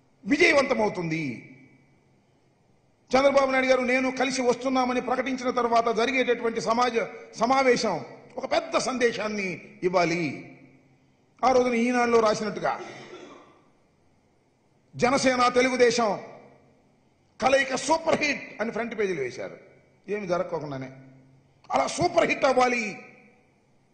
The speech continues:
అనేటువంటి ఒక వ్యూహంతో పవన్ కళ్యాణ్ గారు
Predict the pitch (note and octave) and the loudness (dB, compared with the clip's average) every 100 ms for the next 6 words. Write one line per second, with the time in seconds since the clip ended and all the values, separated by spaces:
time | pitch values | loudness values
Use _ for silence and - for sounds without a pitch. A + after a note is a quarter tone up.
0 | - A#3 A#3 G#3+ G3 F3+ F3 E3+ C3+ E3+ | -4 -2 0 -2 -4 -4 -6 -6 -6 0
1 | D4 C4 B3+ A#3+ G3+ G3+ - - - - | 2 2 2 4 4 2 -6 -16 -20 -20
2 | - _ _ _ _ _ _ _ _ _ | -20 _ _ _ _ _ _ _ _ _
3 | _ _ _ _ _ _ _ - B3 A#3+ | _ _ _ _ _ _ _ 0 2 2
4 | A3 G#3+ G3 G#3+ | 0 0 0 0